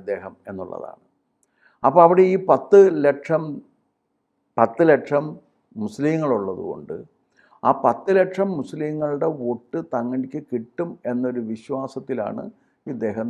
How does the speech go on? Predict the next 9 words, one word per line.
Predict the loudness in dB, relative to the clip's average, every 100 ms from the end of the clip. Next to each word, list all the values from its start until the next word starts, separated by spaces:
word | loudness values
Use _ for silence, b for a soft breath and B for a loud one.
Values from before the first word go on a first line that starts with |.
| -4
നിൽക്കുന്നത്. | -6 -8 -8 -6 -6 -6 -10 b b b 0
അങ്ങനെയാണ് | 4 4 4 2 2
അദ്ദേഹം | 2 2 0 -4 -10 b b 2
താൻ | 4 4 2
മേയറായി | 2 4 4 2 0 0
തിരഞ്ഞെടുക്കപ്പെടും | -2 0 -2 -4 -4 -4 -4 -4 -10 -14 -12
എന്നുള്ളതാണ്. | -10 -8 -10 -10 -16 _ _ _ _ _ _ _ _ -2 4
എന്ന് | 6 6 6 4
മാത്രമല്ല, | 4 2 2 0